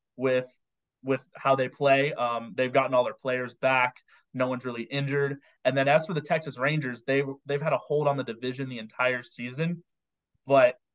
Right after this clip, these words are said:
they, they went on, like, a nine-game losing streak couple, uh, they just kinda are getting out of it right now. They're three and seven in their last ten. I mean, it, it's a three team, they're all tied right now.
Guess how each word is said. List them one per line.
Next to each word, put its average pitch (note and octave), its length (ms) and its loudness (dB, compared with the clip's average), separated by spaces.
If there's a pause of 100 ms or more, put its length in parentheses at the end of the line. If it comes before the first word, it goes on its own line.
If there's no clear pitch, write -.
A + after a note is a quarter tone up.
(400)
they, D3+ 260 2 (280)
they D#3 140 4
went F#3 120 2
on, E3 120 2
like, D#3 120 2
a B2 100 0
nine-game C#3 580 -2
losing C3 340 -2
streak A2+ 300 -10 (120)
couple, A2+ 440 -8 (180)
uh, A2+ 380 0 (220)
they B2+ 120 -4
just C#3 220 -10
kinda C3 300 -2 (120)
are B2+ 100 -2
getting B2+ 240 0
out B2+ 180 2
of B2+ 80 -4
it A2 80 -6
right A2 180 -4
now. A2+ 320 -2 (240)
They're A#2+ 180 -2
three D3+ 180 -2
and C3+ 120 -4
seven C3 280 0
in A#2+ 60 -10
their A2+ 120 -2
last A#2 380 0
ten. A2+ 340 -4 (1040)
I A#2+ 120 -2
mean, A#2+ 300 -6 (360)
it, D#3+ 160 4
it's E3+ 160 0
a D3+ 60 2
three F#3+ 260 0
team, E3 340 -2 (260)
they're D3+ 260 2
all E3 220 6
tied C#3+ 380 0
right A2 200 0
now. G2+ 280 -8